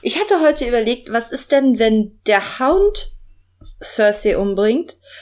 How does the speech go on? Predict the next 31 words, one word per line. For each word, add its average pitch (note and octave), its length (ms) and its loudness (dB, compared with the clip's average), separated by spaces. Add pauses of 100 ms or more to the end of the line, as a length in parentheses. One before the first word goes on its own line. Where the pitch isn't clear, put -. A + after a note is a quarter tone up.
(120)
Weil G#3 440 2
der G3+ 280 -2
Hound B3 240 0
ist - 200 -2
doch A3+ 80 -4
auch C4+ 180 0
ein D4+ 80 2
kleiner G3+ 380 0
Bruder A#3 340 0
und F#3+ 180 -8
Velonka B3 320 0
heißt A3 200 0
doch A3 100 -2
nur A#3 140 0
kleiner A3 320 -2
Bruder A3 320 0
und G3 120 -4
nicht, - 460 -4 (160)
ich, - 220 -6
ich - 220 -6
bin A3+ 140 2
mir C4 100 4
jetzt A3 160 -4
gerade G3 180 0
nicht G#3+ 160 -6
sicher, G#3+ 300 0
wie G3+ 60 -6
der A#3 160 2
Text B3+ 280 -2
der G#3 60 0
Prophezeiung G#3 760 -4